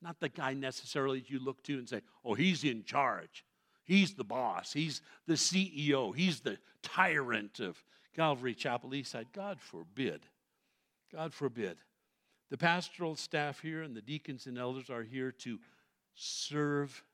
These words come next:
you. That's what we're here for. The greatest aspiration you and I should have as Christians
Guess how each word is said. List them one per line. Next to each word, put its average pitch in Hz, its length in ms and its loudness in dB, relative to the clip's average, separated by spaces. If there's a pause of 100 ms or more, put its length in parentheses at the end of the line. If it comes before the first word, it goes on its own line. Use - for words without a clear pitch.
(220)
you. 123 280 -10 (1500)
That's 156 220 -2
what 185 180 0
we're 151 120 -4
here 151 220 -2
for. 101 300 -12 (260)
The 131 80 0
greatest 175 500 0
aspiration 160 760 -4
you 143 140 -4
and 139 120 -6
I 135 220 -6
should 131 220 -8
have 131 220 -6
as 127 120 -10
Christians 143 520 -8